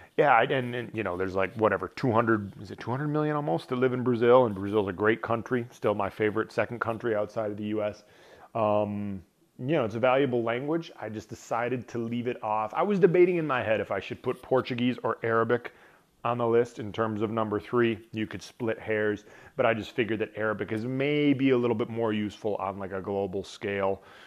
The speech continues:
'cause really outside of Brazil and Portugal, well, there's a couple African countries. What is it? Mozambique and,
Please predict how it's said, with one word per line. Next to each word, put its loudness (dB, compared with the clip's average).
'cause -4
really 4
outside 4
of -2
Brazil 0
and -8
Portugal, -2
well, 2
there's 4
a -10
couple 0
African -4
countries. -8
What -2
is -6
it? -14
Mozambique -6
and, -10